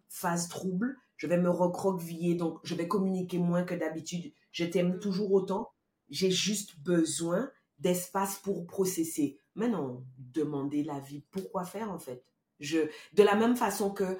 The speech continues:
Speaker 1: je m'autorise pas, je ne m'autorise pas à donner un avis si j'ai pas été sollicitée, mais clairement, je demande pas d'avis. Si j'ai besoin d'un avis, je vais le demander, mais sur des réorientations, je demande pas d'avis.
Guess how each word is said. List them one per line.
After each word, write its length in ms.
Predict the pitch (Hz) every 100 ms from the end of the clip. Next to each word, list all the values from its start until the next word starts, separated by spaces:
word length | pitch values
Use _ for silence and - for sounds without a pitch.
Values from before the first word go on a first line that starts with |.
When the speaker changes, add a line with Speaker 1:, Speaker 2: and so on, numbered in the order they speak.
| - -
Speaker 1:
je 100 | 185
m'autorise 600 | 180 175 180 180 190 -
pas, 300 | - 190 - _ -
je 120 | 170
ne 100 | 180
m'autorise 720 | 185 175 202 190 180 170 - -
pas 160 | 214
à 80 | 196
donner 280 | 175 165 160
un 140 | 165
avis 340 | 165 156 151 160
si 160 | -
j'ai 160 | 147 156
pas 160 | - 151
été 240 | 147 147
sollicitée, 1160 | - - - 220 185 196 - 180 170 165 160 165
mais 300 | 160 147 - _
clairement, 600 | - 214 190 185 175 - - _ _ _ _ _ _
je 160 | 139 151
demande 260 | 147 143
pas 140 | 147 151
d'avis. 400 | 156 143 139 - _ _ _ _
Si 320 | - - 165
j'ai 120 | 190
besoin 360 | 175 156 156 151
d'un 140 | 147
avis, 220 | 143 147
je 80 | 143
vais 100 | 139
le 80 | 139
demander, 280 | 143 147 180
mais 120 | 147
sur 160 | 151
des 100 | 151
réorientations, 680 | 147 143 131 131 135 131 131
je 80 | 127
demande 300 | 131 127 123
pas 80 |
d'avis. 100 | -